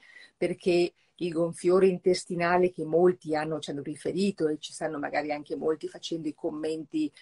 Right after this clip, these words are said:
eh, sotto, io dico spesso: "Ma provi a togliere i vegetali e vediamo che cosa succede",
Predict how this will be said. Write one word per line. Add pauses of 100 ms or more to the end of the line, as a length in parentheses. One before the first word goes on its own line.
(260)
eh,
sotto, (220)
io
dico
spesso:
"Ma (280)
provi (500)
a
togliere
i
vegetali
e
vediamo
che
cosa
succede",